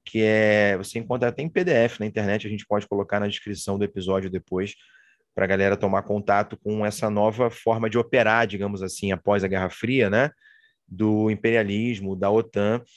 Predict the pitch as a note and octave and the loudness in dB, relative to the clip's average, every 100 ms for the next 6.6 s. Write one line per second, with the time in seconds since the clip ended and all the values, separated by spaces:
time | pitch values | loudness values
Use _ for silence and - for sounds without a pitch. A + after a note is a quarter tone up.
0 | _ _ _ - - G2+ G#2 G#2+ - B2 | _ _ _ -20 -12 -6 -2 -2 -2 -2
1 | A2+ A2+ A2 - G#2+ G#2+ C#3 A2+ G2+ A2+ | 0 0 -2 -4 -4 0 -2 0 -2 -2
2 | B2 - C3+ C3+ C3+ - A#2 G#2+ A#2 A2 | -4 -10 -10 -10 -10 -10 -6 -2 0 2
3 | G#2+ A2 A2 B2 B2 G#2+ A2+ C3+ G#2 G2+ | 0 -4 -4 -4 0 2 4 2 0 -2
4 | - F#2 F2+ G2+ G2+ A2+ G2+ G#2 G2 F2+ | -4 -10 -4 -2 0 -2 -2 0 0 -2
5 | F2 G2 A2 G2 G2+ G#2+ A2 - G#2+ G#2 | -2 -2 -2 0 0 0 -4 -2 -4 -4
6 | - C3+ C#3 G2 F#2 F#2 | -6 -4 -2 -2 -2 -6